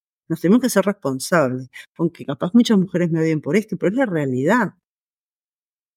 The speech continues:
Eh, yo tengo, eh, todos tenemos en la familia algún argumento de alguna madre, de alguna abuela, de alguna tía, en el, en el cual deja clarísimo que los hombres son más valiosos que las mujeres.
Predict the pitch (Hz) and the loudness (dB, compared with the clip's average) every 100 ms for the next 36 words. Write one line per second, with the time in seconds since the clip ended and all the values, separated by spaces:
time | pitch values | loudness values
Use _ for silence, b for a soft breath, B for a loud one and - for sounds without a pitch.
0 | _ - 147 147 - - 190 226 277 190 | _ -12 -10 -10 -12 -6 -2 2 4 4
1 | 151 143 - - 330 302 202 220 208 196 | 2 -2 -14 -2 0 0 -2 0 0 0
2 | 202 175 170 - 156 226 285 - 180 185 | -2 0 -2 -2 -2 2 2 2 0 0
3 | 240 262 214 208 208 240 285 285 277 214 | 2 2 2 2 2 4 2 2 0 0
4 | 185 190 226 208 208 226 233 233 220 190 | 0 0 2 4 4 2 0 0 0 -2
5 | 202 214 202 208 240 240 214 180 175 208 | 0 0 0 2 2 4 2 0 0 0
6 | 208 - 247 277 294 - - 175 165 156 | -2 0 2 4 2 -2 -6 -6 -6 -8
7 | _ - 190 185 175 175 226 285 311 - | _ -4 -2 0 -4 -4 2 2 2 -6
8 | 175 - 285 - 190 170 170 165 214 - | -10 0 0 0 -2 0 2 2 0 0
9 | 277 330 427 _ _ _ _ _ 160 147 | -2 0 -2 _ _ _ _ _ -8 -8
10 | 143 208 226 285 269 175 165 180 156 175 | -2 2 4 2 0 -2 -2 -4 -4 -6
11 | 196 151 131 - - 285 160 | -8 -10 -12 -14 -6 -4 -4